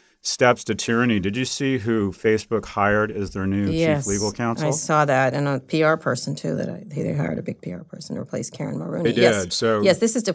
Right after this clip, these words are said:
Speaker 2: replace Colin Stretch. Um, yes,
Speaker 1: Yep.
Speaker 2: this is, this is an interesting character, a person, Jennifer, uh, Newstead. Uh, uh, she's,
Speaker 1: Yep.
Speaker 2: she's got, she's got a history on her. Um, she helped write the Patriot Act, which is not,
Speaker 1: Yeah.
Speaker 2: isn't, you know.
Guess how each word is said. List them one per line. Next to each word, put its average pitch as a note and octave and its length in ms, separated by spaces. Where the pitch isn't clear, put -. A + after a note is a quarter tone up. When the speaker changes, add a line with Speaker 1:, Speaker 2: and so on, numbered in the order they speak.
Speaker 2:
replace E3 260
Colin C#3 320
Stretch. - 560
Um, C#3+ 560
yes, E3+ 240
Speaker 1:
Yep. - 40
Speaker 2:
this A3 200
is, B3 140
this A3+ 220
is A3+ 80
an E3 80
interesting C3+ 440
character, B2+ 460
a F3 60
person, E3 520
Jennifer, D3 600
uh, C3+ 180
Newstead. D3 560
Uh, C3+ 40
uh, - 300
she's, F3 400
Speaker 1:
Yep. G#2+ 140
Speaker 2:
she's - 120
got, D#3 280
she's - 120
got F3+ 140
a D3+ 40
history - 380
on B2 120
her. - 260
Um, C3+ 320
she - 160
helped F#3+ 280
write F3+ 180
the D#3+ 80
Patriot E3+ 440
Act, E3+ 240
which - 360
is D#3 160
not, C3+ 160
Speaker 1:
Yeah. C#3+ 200
Speaker 2:
isn't, C#3+ 300
you E3 100
know. D3 200